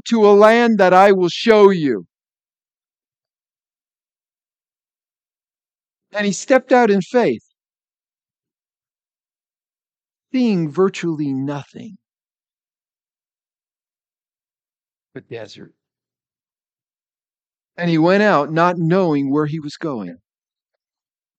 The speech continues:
By faith, he dwelt in the land of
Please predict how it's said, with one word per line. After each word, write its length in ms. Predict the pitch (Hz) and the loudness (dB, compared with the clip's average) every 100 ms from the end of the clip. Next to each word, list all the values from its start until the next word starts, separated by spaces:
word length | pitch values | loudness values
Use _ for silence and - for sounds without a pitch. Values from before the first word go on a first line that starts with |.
| _ _ _ _ _ _ _ _ _ _ _ _ _ _ _ _ _ _ _ _ | _ _ _ _ _ _ _ _ _ _ _ _ _ _ _ _ _ _ _ _
By 260 | - 214 220 | 4 4 4
faith, 760 | - _ 285 233 151 - _ _ _ _ _ _ _ _ _ _ _ _ _ | -4 _ 2 2 0 -10 _ _ _ _ _ _ _ _ _ _ _ _ _
he 160 | 180 | -6
dwelt 360 | 175 180 202 196 | 0 4 4 2
in 100 | 196 | 0
the 100 | 185 | 0
land 320 | 175 190 196 | 0 0 0
of 80 | 180 | -4